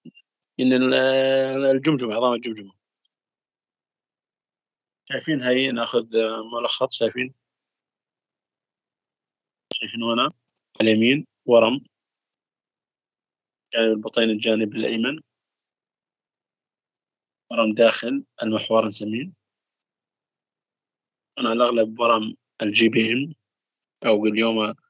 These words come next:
مالتي فورم، راح ندرسه بعد شوي. هو أشيع وأخبث ورم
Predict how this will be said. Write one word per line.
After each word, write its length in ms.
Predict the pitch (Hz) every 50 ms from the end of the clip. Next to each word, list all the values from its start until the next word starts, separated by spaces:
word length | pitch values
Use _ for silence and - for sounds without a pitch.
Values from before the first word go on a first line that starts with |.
| _ _ _ _ _ - -
مالتي 360 | 113 120 113 104 - 117 107
فورم، 380 | - - 117 117 127 151 185 _ _ _ _ _ _ _ _ _ - -
راح 100 | 104 -
ندرسه 300 | 113 107 110 - - 107
بعد 140 | 104 104 107
شوي. 320 | - - 110 120 127 - _ _ _ _ _ _ _ _ _ _ _ _ _ _ _ _ _ _ _ _ _ _ _ _ _ _ _ _ _ _ _ _ _ _ _ _ _ _ _ _ _ -
هو 340 | 120 120 117 110 110 110 120 - _ _ _ _ _ _ _ _ _ -
أشيع 440 | 127 - - - 127 117 101 - - -
وأخبث 560 | 113 117 - 113 - 120 113 113 - - 117
ورم 320 | 113 113 117 107 104 104